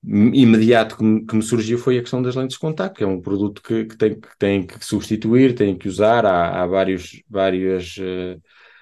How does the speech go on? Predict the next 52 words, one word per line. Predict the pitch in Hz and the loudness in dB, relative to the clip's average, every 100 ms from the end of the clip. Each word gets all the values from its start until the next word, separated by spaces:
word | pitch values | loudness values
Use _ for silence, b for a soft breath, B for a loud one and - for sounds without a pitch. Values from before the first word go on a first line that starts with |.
| b b _ - | b b _ -10
eh, | 92 87 | -6 -2
periodicidades, | 95 107 101 101 - 110 123 151 104 | 2 4 4 2 2 2 4 2 2
há | 87 | 2
as | 87 | 2
lentes | 95 87 92 | 0 0 -2
diárias, | 101 110 123 113 90 | 2 2 4 2 0
há | |
as | 87 | -2
lentes | 90 87 - | -4 -8 -6
mensais, | 107 117 110 107 110 110 95 | -6 -2 0 2 2 -2 -4
há | 85 | -6
as | |
lentes | 87 87 - | -6 -8 -8
quinzenais, | 98 92 95 101 101 101 - _ b b b b - | -8 -4 0 2 2 0 -4 _ b b b b -6
eh, | 101 101 101 101 101 107 - - | -2 0 0 -2 -4 -8 -12 -14
mas | 95 98 101 101 | -2 0 2 2
obriga | 110 110 110 113 | 2 2 2 0
sempre | 117 117 117 | 0 0 2
a, | 117 - | 2 2
o | 110 | -4
cliente | 113 113 113 | -2 -2 -2
a | 117 | -4
ter | 117 117 | 0 0
uma... | 117 117 113 113 120 - - _ _ _ - | 0 -4 -6 -6 -8 -12 -16 _ _ _ -8
a | |
estar | 104 127 123 | 0 2 4
a, | 127 98 - | 4 2 -8
presente | - 117 123 120 | -2 2 2 2
nisso. | 139 139 160 | 2 2 2
"Ai, | 165 | 2
já | 143 | 2
acabaram | 139 143 127 120 | -2 0 0 0
as | 110 | -2
lentes." | 104 90 87 | -4 -6 -8
E | |
muitas | 110 117 | -6 -2
vezes | 120 135 123 | 2 2 0
esquecem-se | - 143 143 143 131 127 120 | 0 2 2 0 -4 -4 -8
e, | 117 113 110 113 | -6 -8 -8 -10
e | 113 | -8
quando | 120 120 | -2 0
estão | 120 120 | 0 0
a | 117 | 2
pôr | 120 | 4
a | 120 | 6
última | 123 120 120 | 6 4 0
lente, | 123 131 165 | 0 -2 -4
"Ai, | 185 180 | -4 -4
já | 185 | -4
não | 180 | -6
tenho | 175 180 | -4 -4
lentes." | 175 170 170 - | -2 -4 -4 -10